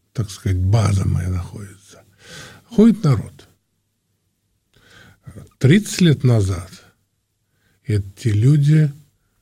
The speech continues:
э, понимали, через какой двор они идут.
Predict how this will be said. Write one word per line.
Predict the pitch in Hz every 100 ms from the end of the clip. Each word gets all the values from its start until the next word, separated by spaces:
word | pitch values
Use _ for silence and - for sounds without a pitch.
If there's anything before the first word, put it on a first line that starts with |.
| _
э, | 98 87 - _ _ _ _ - -
понимали, | 117 113 120 127 117 92 73 - - _ _ _ _ _ _ _ _ _
через | - 110 95
какой | 98 95 143 131
двор | 95 104 131 139 -
они | 104 101 110 104
идут. | 104 92 95